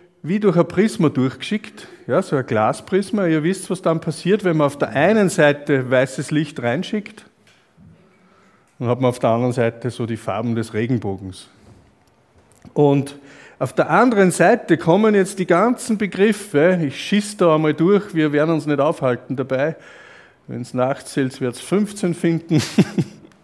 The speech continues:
<laughs> Und noch eines habe ich. Und,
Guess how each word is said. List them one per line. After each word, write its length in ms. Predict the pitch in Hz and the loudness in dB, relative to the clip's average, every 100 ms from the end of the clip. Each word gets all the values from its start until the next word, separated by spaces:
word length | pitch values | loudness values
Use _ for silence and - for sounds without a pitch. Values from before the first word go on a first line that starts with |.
| _ - - - - | _ -20 -20 -20 -20
<laughs> 1160 | - _ _ _ _ _ _ _ _ _ _ | -20 _ _ _ _ _ _ _ _ _ _
Und 240 | 160 175 170 | 2 2 2
noch 220 | 135 131 | 0 2
eines 280 | 107 101 - | -2 -4 -8
habe 200 | 98 98 | -10 -10
ich. 60 | - - _ _ _ _ _ _ _ _ _ _ _ - - _ _ _ - | -18 -20 _ _ _ _ _ _ _ _ _ _ _ -20 -20 _ _ _ -6
Und, 380 | - 165 160 | 0 0 0